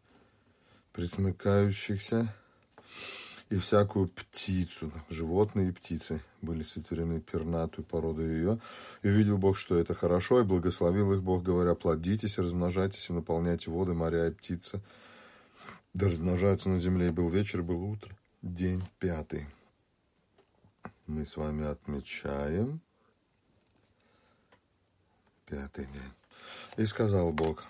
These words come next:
и сказал Бог у нас с вами голубой, и сказал Бог: да произведёт земля душу живую, породу её скотов и гадов, и зверей земных, породу их, и стало так, и создал Бог зверей земных,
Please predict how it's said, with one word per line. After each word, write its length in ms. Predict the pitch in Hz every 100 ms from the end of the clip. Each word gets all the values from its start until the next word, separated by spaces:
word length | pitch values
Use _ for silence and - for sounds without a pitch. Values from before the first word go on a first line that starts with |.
| -
и 100 | 82
сказал 440 | - 85 85 85
Бог 300 | 82 85 80
у 60 | 80
нас 260 | 80 78
с 60 | -
вами 320 | 80 78 76
голубой, 1040 | 73 78 78 73 73 73 73 82 101 123 113 _ _ - - - - _
и 80 | 87
сказал 640 | - - 85 82 90 90 82
Бог: 440 | 85 92 95 87
да 120 | 87
произведёт 560 | - 90 82 82 87 82
земля 300 | 90 85 85
душу 400 | 80 87 - 82
живую, 380 | 80 78 95 101
породу 400 | 90 87 82 87
её 180 | 85
скотов 560 | 82 - 85 - 87 85 - -
и 60 | 82
гадов, 840 | 80 87 87 87 87 82 85 - - - - - -
и 60 | 90
зверей 400 | 85 87 87 85
земных, 420 | 85 85 87 92
породу 400 | 87 85 82 85
их, 140 | 82
и 60 | 82
стало 320 | - 85 82
так, 280 | - 87 -
и 40 |
создал 1600 | 101 - 82 82 78 80 80 78 76 - 98 92 101 101 101 98
Бог 320 | 90 87 92 87
зверей 460 | 85 90 95 104
земных, 460 | 92 98 104 123